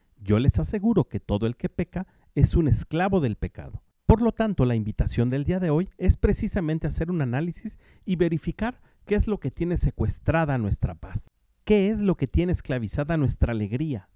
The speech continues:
nuestra felicidad. Y si queremos que Jesús rompa estas cadenas que nos esclavizan, nuestro análisis tiene que ser en la verdad, porque la verdad es la que nos hace libres.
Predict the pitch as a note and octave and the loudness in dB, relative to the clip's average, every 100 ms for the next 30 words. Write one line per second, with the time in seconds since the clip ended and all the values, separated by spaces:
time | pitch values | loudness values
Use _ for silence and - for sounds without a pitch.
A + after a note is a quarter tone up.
0 | _ C3+ B2 - G#2 - G2+ F#2+ - F2+ | _ 2 4 4 -2 -2 -4 -4 -4 -6
1 | D2+ - _ _ _ _ _ _ F3+ - | -6 -16 _ _ _ _ _ _ -2 -2
2 | E3+ A3 C4 C#4 - E3+ C#3+ F#3+ E3 D#3 | -2 -2 -2 -2 -4 -2 -2 0 -2 -2
3 | F#3+ G3 - F3 - A#2 C3 C#3+ - A2 | -2 0 0 0 -2 -2 -2 -2 -4 -6
4 | G2+ - F#2+ G#2 F#2 G#2 F3 A3+ _ _ | -6 -6 -10 -10 -10 -8 -8 -8 _ _
5 | _ _ _ _ C#3+ C#3 - A2 G#2 D#3+ | _ _ _ _ 2 4 4 2 2 -2
6 | G#3+ - C#3+ - E3+ D3+ - D#3 - G3+ | -2 -4 -8 -4 -2 -2 -2 -2 0 -2
7 | G3+ B2+ G#2 F2+ F2 F2 - _ _ - | 0 -2 -2 -6 -8 -10 -12 _ _ 4
8 | A#2 - A2 F#2+ G2 F#2 D#3+ - _ _ | 4 2 -4 -2 -4 -4 -6 -8 _ _
9 | F3 - A#3 - D3 - B2+ - G#2 F#2+ | -2 0 0 0 0 0 -4 -4 -4 -4
10 | D#2+ D#2+ - | -6 -8 -10